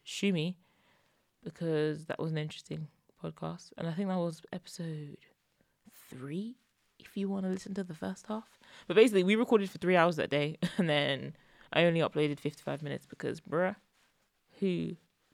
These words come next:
Please, tell me who. I mean, who of the people that listen to my podcast are listening to three hours? Nobody. Well, I mean, I'd be surprised, but nobody.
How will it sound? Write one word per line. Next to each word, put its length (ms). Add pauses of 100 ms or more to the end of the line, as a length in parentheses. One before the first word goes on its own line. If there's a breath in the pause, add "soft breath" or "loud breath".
Please, 320
tell 180
me 120
who. 280 (680 soft breath)
I 60
mean, 420 (800)
who 240
of 160
the 60
people 220
that 60
listen 200
to 100
my 100
podcast 380
are 80
listening 400
to 320
three 200
hours? 360 (440)
Nobody. 640 (440)
Well, 200
I 60
mean, 140
I'd 140
be 80
surprised, 360
but 140
nobody. 640